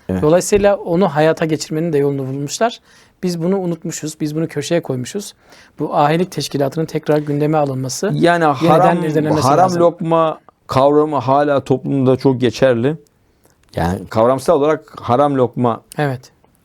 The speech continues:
Speaker 1: e, meselesi, haram kazanç meselesi hala toplumda bazı şeylere engel bir kavramsallığı duruyor. Ama uygulamaya geldiğimizde maalesef artık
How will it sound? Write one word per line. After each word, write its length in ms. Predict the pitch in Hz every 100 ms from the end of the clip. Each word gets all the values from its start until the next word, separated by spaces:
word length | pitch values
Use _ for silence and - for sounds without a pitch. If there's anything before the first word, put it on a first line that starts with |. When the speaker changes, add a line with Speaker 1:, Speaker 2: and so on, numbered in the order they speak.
| -
Speaker 1:
e, 20 |
meselesi, 720 | 92 98 107 - 117 104 -
haram 280 | 107 104 123
kazanç 340 | 113 110 113 110
meselesi 580 | 110 117 107 - 147 151 _ _ - _
hala 400 | 131 131 135 131
toplumda 720 | 131 131 131 123 120 139 139
bazı 320 | 98 117 123 117
şeylere 320 | 123 117 117
engel 480 | 123 120 131 131 123
bir 280 | 123 123 _ _ - 113
kavramsallığı 760 | - 113 123 - 113 113 117 101
duruyor. 300 | 113 98 87 - _ _ _ _ -
Ama 140 | 117 -
uygulamaya 520 | 120 117 131 147 147
geldiğimizde 760 | 135 127 127 135 123 110 147 185 - _ _ _ _ _ _
maalesef 480 | 127 135 120 123 151
artık 340 | 135 117 127